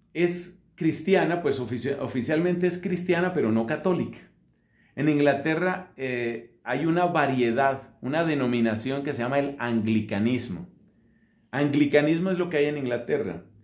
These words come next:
El anglicanismo, pues, es una de las muchas ramas del protestantismo. Resulta que los ingleses, a partir del siglo dieciséis, llegaron y sobre todo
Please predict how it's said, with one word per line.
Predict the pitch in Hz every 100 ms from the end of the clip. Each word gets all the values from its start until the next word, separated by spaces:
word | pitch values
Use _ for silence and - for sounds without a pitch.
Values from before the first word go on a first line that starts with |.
| _ _ _ - _ _ _ _ -
El | 151 180
anglicanismo, | 175 175 214 - 240 220 208 233 233
pues, | 156 151
es | 147 156
una | 180 185
de | 175
las | 143 127
muchas | 143 143 185 185
ramas | 165 147 160 135
del | 113 -
protestantismo. | 104 107 104 120 123 185 185 127 87 87 - _ _ _ _ _ _ _ _
Resulta | 139 151 196 190 269
que | 240
los | 196 160
ingleses, | 156 147 208 226 - 170 175 - - _ _ _ _ _ _ _ _ _
a | - 127
partir | 139 113 - 170 165
del | 202
siglo | - 185 165 185 185
dieciséis, | 156 143 107 120 117 151 160 170 -
llegaron | 127 131 165 170 175 170
y | 127
sobre | 110 113 113
todo | 113 135 147 160 156 127 110 -